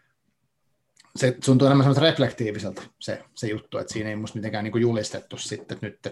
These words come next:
tapetaan tämä tota kuva tässä, vaan enemmänkin, että ahaa, että tämmöisiä elämäntilanteita ja näin,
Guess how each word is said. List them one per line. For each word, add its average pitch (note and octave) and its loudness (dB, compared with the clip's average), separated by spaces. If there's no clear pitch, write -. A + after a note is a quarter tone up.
tapetaan G#2+ -2
tämä G#2 -6
tota A2 -6
kuva D#3+ 4
tässä, B2 -2
vaan A2 -2
enemmänkin, A2+ -2
että C3+ -4
ahaa, C3+ 0
että A2+ -6
tämmöisiä A#2+ 0
elämäntilanteita A2 0
ja G#2 -4
näin, G#2+ -4